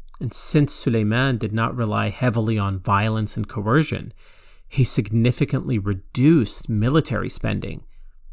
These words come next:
which was significant because Jazzar's military expenditures were extraordinarily high.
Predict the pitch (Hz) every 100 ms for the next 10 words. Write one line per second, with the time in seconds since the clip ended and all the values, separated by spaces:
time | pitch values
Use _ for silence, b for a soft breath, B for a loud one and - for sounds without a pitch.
0 | - - - - 139 - 143 127 - 139
1 | 107 117 123 - 160 - - - - -
2 | - - - - - - - 120 131 110
3 | - 113 98 117 131 160 120 107 110 113
4 | - 110 107 113 - 117 107 110 117 107
5 | - b b - 127 117 - - 123 -
6 | - - - - 135 107 110 101 123 170
7 | 139 95 - - - -